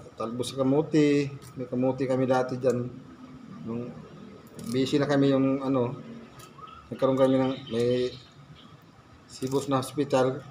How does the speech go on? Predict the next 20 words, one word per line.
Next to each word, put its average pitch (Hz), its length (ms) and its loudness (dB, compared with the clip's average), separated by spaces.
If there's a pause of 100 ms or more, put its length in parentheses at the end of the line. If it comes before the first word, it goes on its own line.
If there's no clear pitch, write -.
(920)
Ah, 113 160 2
hindi 120 240 0
na. 127 320 -4 (1700)
Taon 127 240 2
yun 135 80 4
si 131 80 0
boss 135 180 0
sa, 139 220 2 (160)
laging 127 240 2
nasa 127 240 0
hospital, 139 320 0
ano. 131 400 0 (160)
Napabayaan 131 560 4
namin 135 400 2
yung 135 80 2
mga 135 260 -2 (640)
tanim 131 240 2
namin. 135 400 2 (4000)
Sa 123 80 -10
gilid. 127 480 2